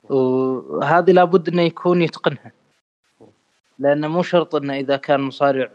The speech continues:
جيد، يعني، آه، في، في رياضة متعلقة بالمصارعة الحرة، معناته راح يكون مصارع، آه، ممتاز داخل إطار المصارعة الحرة، اللي هي مسمى بالبرو ريسلينج أو المصارعة الحرة أو مصارعة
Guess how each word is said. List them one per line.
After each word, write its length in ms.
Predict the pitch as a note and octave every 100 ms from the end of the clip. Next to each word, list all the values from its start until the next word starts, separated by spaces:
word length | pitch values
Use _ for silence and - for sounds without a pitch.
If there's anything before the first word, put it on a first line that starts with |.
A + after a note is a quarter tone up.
| -
جيد، 600 | B2 A#2+ C3+ B2 A#2+ -
يعني، 800 | A#2 A#2+ G2 B2 A#2+ A#2 A2 A2+
آه، 440 | A2 E2 C2+ E2 - - A#2+ A#2+
في، 420 | - B2+ B2+ B2+ A#2+ A2+
في 180 | - C3+
رياضة 260 | C3+ C#3+ C3+
متعلقة 540 | B2+ - D#3 D3 C3+
بالمصارعة 400 | B2 - C3+ A#2+
الحرة، 320 | A#2 C#3+ C#3+
معناته 340 | C3 C#3 C3 C3
راح 200 | C3 -
يكون 180 | C#3+
مصارع، 400 | C3 C#3 B2+ A2+ G#2+
آه، 180 | A#2 A#2 _ _ _ _
ممتاز 440 | C3+ B2+ C#3 C3 A2
داخل 500 | A#2+ - B2 A#2 A#2
إطار 240 | A#2+ B2 A2+
المصارعة 440 | A2+ - B2 G#2+
الحرة، 320 | G2+ A2+ A2 - - - _ _ _ _
اللي 120 | C3
هي 40 | B2+
مسمى 360 | A#2+ C3 B2+
بالبرو 480 | A#2 A2+ A2+ - A#2+
ريسلينج 400 | A#2 - A#2+ A2
أو 40 | A2+
المصارعة 340 | A2+ B2 A2
الحرة 260 | - B2+ A#2
أو 60 |
مصارعة 440 | A#2 - A#2+ A2+